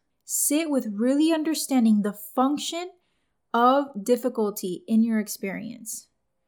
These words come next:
And understand that this is the root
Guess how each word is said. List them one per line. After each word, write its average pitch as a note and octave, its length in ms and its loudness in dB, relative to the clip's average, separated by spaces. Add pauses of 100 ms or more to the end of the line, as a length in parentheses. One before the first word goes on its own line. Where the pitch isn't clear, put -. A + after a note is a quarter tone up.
(440)
And A3 220 0
understand C#4+ 600 0
that G#3 260 -2
this C#4+ 300 2
is C4+ 260 -4
the B3 180 -2
root A#3 480 2